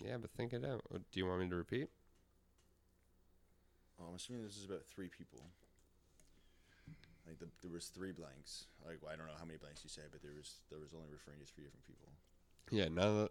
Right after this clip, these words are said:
Speaker 1: none of them were a location. They were all people.
Speaker 2: Yeah. Like, s-, hundreds of people got infected.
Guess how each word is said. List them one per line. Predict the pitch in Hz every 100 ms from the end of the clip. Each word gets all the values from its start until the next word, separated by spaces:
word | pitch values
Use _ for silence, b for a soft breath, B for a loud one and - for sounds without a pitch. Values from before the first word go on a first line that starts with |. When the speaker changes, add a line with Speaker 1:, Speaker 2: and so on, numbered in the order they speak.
| -
Speaker 1:
none | 104 113
of | 127
them | 123 123
were | 110 101
a |
location. | 92 90 - 82 80 60 60 -
They | 87
were | 85
all | 78
people. | - 76 76 - -
Speaker 2:
Yeah. | 64 50 - - - - -
Like, | 58 -
s-, | - - - -
hundreds | 95 87 82
of | -
people | 85 78
got | 78
infected. | 73 - 78 78 82 80